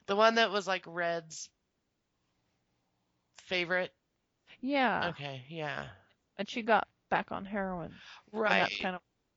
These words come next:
Speaker 2: she had kicked it.
Speaker 1: Right.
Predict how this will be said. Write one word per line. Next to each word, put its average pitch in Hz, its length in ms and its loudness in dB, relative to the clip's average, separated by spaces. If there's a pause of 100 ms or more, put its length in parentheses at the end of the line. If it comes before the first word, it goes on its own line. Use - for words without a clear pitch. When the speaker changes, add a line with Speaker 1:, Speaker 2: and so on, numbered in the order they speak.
(280)
Speaker 2:
she - 180 -4
had 170 120 -2
kicked - 300 -4
it. - 120 -8 (2750)
Speaker 1:
Right. 165 540 -4